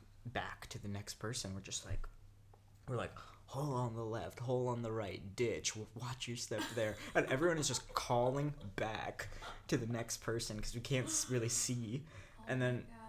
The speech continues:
Speaker 2: God.
Speaker 1: our guy that kinda stops at one point, he goes left, right, and then he just decides to go left. We finally get to our campsite, um,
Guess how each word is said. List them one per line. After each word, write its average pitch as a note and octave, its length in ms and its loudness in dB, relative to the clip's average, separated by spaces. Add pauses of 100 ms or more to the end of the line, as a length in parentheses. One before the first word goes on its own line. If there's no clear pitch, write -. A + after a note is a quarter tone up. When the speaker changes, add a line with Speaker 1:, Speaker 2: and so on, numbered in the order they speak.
(200)
Speaker 2:
God. - 80 -10
Speaker 1:
our A#2 60 -6
guy A#2 180 -4
that A2 140 -4
kinda A#2 160 -4
stops C3+ 320 0
at B2+ 60 0
one C3+ 100 -2
point, B2+ 240 0
he A#2+ 60 2
goes A2+ 200 0
left, A2 240 0
right, A2+ 380 2
and G#2+ 100 -4
then G#2 80 -4
he A2+ 140 -2
just A#2 200 2
decides A#2+ 340 4
to C3+ 40 0
go B2 80 4
left. G#2 400 0 (180)
We A#2+ 80 4
finally C3+ 360 2
get - 300 0
to D3 120 4
our B2 80 6
campsite, G2 680 -6 (580)
um, G2+ 380 0